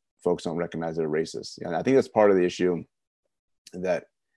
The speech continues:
folks who don't see it or experience a lot, you know, going back to, to the church, I think people say, "Oh, there's not a lot of racism." Well, it's,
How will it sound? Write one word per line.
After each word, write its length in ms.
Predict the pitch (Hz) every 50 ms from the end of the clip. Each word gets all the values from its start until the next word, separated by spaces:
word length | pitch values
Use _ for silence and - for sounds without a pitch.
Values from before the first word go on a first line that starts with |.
| _ _ _ _ _ _ _ _ _ _ _ _ _ _ _ _ -
folks 220 | 113 113 107 -
who 100 | 113 107
don't 320 | 95 101 101 98 95 - - _ _ _ _ _ _ -
see 520 | - - - - - - 110 110 107 107
it 120 | 113 110
or 260 | 98 98 98 95 92 92
experience 460 | 82 - - - - 95 95 90 -
a 40 | 107
lot, 280 | 101 98 107 107 - -
you 60 | 87
know, 140 | 90 87 85
going 200 | 90 98 104 104
back 200 | 90 101 92 -
to, 260 | - 101 95 92 90 82 - -
to 80 | - 95
the 100 | 95 92
church, 320 | - - 98 95 - -
I 60 | 95
think 240 | 87 90 90 90 85
people 280 | - 92 87 - 80 82
say, 140 | - -
"Oh, 100 | - -
there's 160 | - 104 101 95
not 120 | 92 90
a 40 | 90
lot 140 | 90 95 85
of 80 | 82
racism." 340 | 85 85 85 - - 104 98
Well, 280 | 98 101 101 98 95 -
it's, 280 | - 101 - - - -